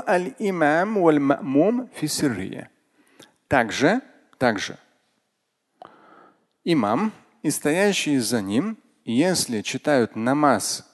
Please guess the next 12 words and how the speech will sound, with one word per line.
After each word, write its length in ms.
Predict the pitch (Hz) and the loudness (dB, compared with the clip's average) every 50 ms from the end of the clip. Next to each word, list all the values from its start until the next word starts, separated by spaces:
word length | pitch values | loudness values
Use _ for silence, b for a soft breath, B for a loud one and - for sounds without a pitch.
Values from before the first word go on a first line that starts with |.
| _ _ | _ _
который 380 | _ - - _ 151 147 131 113 | _ -12 -2 _ 4 4 4 2
читается 500 | - - - - 107 95 95 - - 107 | -2 -4 -8 -6 -6 -6 -6 -8 -10 -8
про 160 | - - 131 | -4 -4 -4
себя, 400 | 127 - - 160 170 220 262 285 - - _ _ _ _ _ _ _ _ _ _ _ _ _ _ _ _ _ _ _ _ _ | -2 -2 -4 0 2 2 2 2 -2 -8 _ _ _ _ _ _ _ _ _ _ _ _ _ _ _ _ _ _ _ _ _
они 520 | - 110 110 117 151 185 208 226 240 - _ _ _ _ | -4 -2 -2 -2 -2 -2 -2 -2 -4 -6 _ _ _ _
проговаривают 760 | _ 120 120 110 120 131 135 131 123 117 110 107 107 - - _ | _ -6 -4 0 2 2 4 4 4 2 0 -2 -4 -6 -8 _
«Аминь» 540 | - 135 127 120 120 123 113 101 90 92 - _ _ _ | -2 0 0 2 2 0 0 -2 -4 -10 -16 _ _ _
также 320 | - 107 101 95 98 101 | -8 -8 -8 -6 -8 -10
про 140 | - - - | -6 -6 -6
себя, 420 | - - - 180 - 220 - 277 - _ - _ _ | -6 -4 -4 0 2 2 0 0 -2 _ -20 _ _
и 100 | - 139 | -4 0
это 280 | 131 156 156 - - 160 | 0 0 0 -4 -10 -12